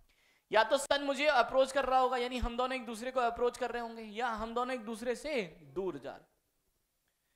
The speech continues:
तो इस case में दो ही case बनते हैं। अच्छा, या तो sun मुझे approach करे या मैं sun को approach करूं, दोनों का result same आता है इस case में। Either sun, any source is approaching the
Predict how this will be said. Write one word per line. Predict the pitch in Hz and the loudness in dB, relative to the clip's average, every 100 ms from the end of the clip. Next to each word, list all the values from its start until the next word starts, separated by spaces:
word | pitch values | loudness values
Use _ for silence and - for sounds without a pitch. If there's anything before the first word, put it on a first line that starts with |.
| _ _ _ - | _ _ _ -10
तो | |
इस | 277 - | -8 -4
case | 294 | -6
में | 285 294 | -4 -2
दो | 254 | 0
ही | 285 | 0
case | 254 262 220 | 0 -4 -4
बनते | 208 185 240 | -6 -6 -8
हैं। | 240 190 - - _ _ _ _ - | -8 -10 -14 -20 _ _ _ _ -2
अच्छा, | - 214 143 - - - | 4 4 4 -8 -18 -6
या | 160 220 | 6 6
तो | 233 | 6
sun | 294 302 311 | 4 4 4
मुझे | 294 294 | 4 4
approach | 285 294 285 | 2 2 0
करे | 294 285 | 2 4
या | 285 277 | 4 2
मैं | 269 | 0
sun | 277 269 | -2 0
को | 269 | 0
approach | 269 269 269 | 2 0 -2
करूं, | 277 285 | -4 -2
दोनों | 240 247 269 | 0 0 2
का | 285 | 2
result | 254 285 320 214 156 - | 6 4 4 -2 -4 -14
same | - - 240 220 156 | -16 -10 -6 -6 -6
आता | 117 | -8
है | 107 | -12
इस | - | -14
case | - 104 - | -18 -20 -20
में। | _ - - _ _ _ _ _ _ _ _ _ _ _ - | _ -20 -20 _ _ _ _ _ _ _ _ _ _ _ 2
Either | 175 220 269 240 - - | 4 6 4 2 -4 0
sun, | 269 302 370 - _ - | 2 2 -2 -14 _ -10
any | 190 233 | -8 -6
source | - 269 285 294 | -2 2 2 0
is | 294 285 - - 214 | -4 -8 -14 -6 0
approaching | 214 247 247 262 262 | 0 2 -4 -4 -2
the | 247 | 0